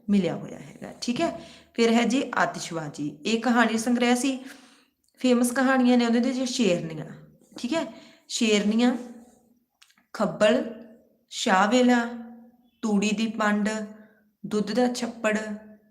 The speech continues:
ਰਸ ਭਰੀਆਂ, ਧਰਤੀ ਹੇਠਲਾ ਬੋਲਡ। ਇਹ ਜਿਹੜੀਆਂ ਨੇ ਕਿ ਬਹੁਤ ਜ਼ਿਆਦਾ ਫੇਮਸ ਕਹਾਣੀਆਂ ਨੇ, ਠੀਕ ਹੈ। ਧਰਤੀ ਹੇਠਲਾ ਬੋਲਦ ਵੀ ਬਹੁਤ ਜ਼ਿਆਦਾ ਇੰਪੋਰਟੈਂਟ ਤੇ ਫੇਮਸ ਕਹਾਣੀ ਹੈਗੀ ਆ। Thank you ਦਿਲਜੀਤ,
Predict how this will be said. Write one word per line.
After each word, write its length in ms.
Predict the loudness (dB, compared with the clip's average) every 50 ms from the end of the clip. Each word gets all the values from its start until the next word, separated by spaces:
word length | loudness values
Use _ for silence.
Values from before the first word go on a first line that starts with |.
| _ _ _ -10
ਰਸ 400 | -4 2 2 2 2 2 -2 -4
ਭਰੀਆਂ, 720 | -2 -2 -2 0 0 2 2 2 0 -2 -4 -6 -10 -16 -20 -20 _ _ _ _ _
ਧਰਤੀ 380 | 0 0 0 0 -2 -4 -2 -2
ਹੇਠਲਾ 440 | 0 0 -2 -2 -4 0 0 2
ਬੋਲਡ। 420 | 2 2 -2 -4 -4 -4 -6 -6 -8 -12 -16 -12 -4
ਇਹ 360 | 0 0 2 2 2 0 0 -2
ਜਿਹੜੀਆਂ 420 | 0 2 2 0 2 0 0 0 0
ਨੇ 120 | 0 0
ਕਿ 60 | -2
ਬਹੁਤ 400 | -2 -4 -6 -4 -4 -4 -2 0
ਜ਼ਿਆਦਾ 240 | 0 0 0 0 -2
ਫੇਮਸ 400 | -2 -4 -4 -4 -4 -2 -2 -2 -4 -4 -6 -10 -18 -20 -20 -20 _ _ -4
ਕਹਾਣੀਆਂ 460 | 0 2 4 4 4 2 2 0 -2
ਨੇ, 120 | -2 -2
ਠੀਕ 220 | -2 -4 -6 -2 -2
ਹੈ। 100 | -2 -2
ਧਰਤੀ 680 | -4 -6 -14 -12 -4 -2 -2 -2 -2 -2 -2 0 0
ਹੇਠਲਾ 260 | 0 -2 -2 -2 -2 -2
ਬੋਲਦ 360 | 0 0 0 0 0 -2 -2
ਵੀ 120 | -4 -4
ਬਹੁਤ 340 | -4 -4 -4 -4 -4 -6 -4
ਜ਼ਿਆਦਾ 220 | -4 -4 -4 -4
ਇੰਪੋਰਟੈਂਟ 680 | -4 -6 -6 -8 -6 -4 -4 -4 -4 -6 -8 -10 -10 -10
ਤੇ 220 | -8 -6 -6 -6 -8 -14 -20 -20 -20 _ -12 -2
ਫੇਮਸ 400 | -2 0 0 0 -2 -2 -4 -8
ਕਹਾਣੀ 560 | -4 -2 -2 0 0 -2 -4 -6 -12 -14 -16
ਹੈਗੀ 240 | -16 -16 -16 -16 -16
ਆ। 40 | -18 -18 -20
Thank 340 | -20 -12 -6 -4 -2 -2 -2 -2 -2
you 120 | -2 -2
ਦਿਲਜੀਤ, 380 | -2 -2 -2 -2 -2 -4 -4